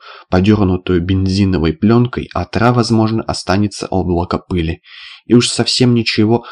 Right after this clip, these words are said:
кроме разрозненных молекул, не останется ни от Аиры, ни от Тимар Алка, ни от глупого Полоснада, ни от Шаны, ни от кого из них.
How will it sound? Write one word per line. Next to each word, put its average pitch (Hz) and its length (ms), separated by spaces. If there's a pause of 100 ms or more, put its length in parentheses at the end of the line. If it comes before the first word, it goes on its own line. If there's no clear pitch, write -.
(120)
кроме 110 320
разрозненных 101 1120
молекул, 92 640 (160)
не 95 160
останется 113 640
ни 107 180
от 117 200
Аиры, 98 440 (220)
ни 101 160
от 104 180
Тимар 101 360
Алка, 90 420 (220)
ни 98 140
от 87 160
глупого 113 460
Полоснада, 92 920 (180)
ни 104 200
от 104 180
Шаны, 85 540 (320)
ни 98 200
от 101 220 (120)
кого 95 280
из 87 160
них. 80 340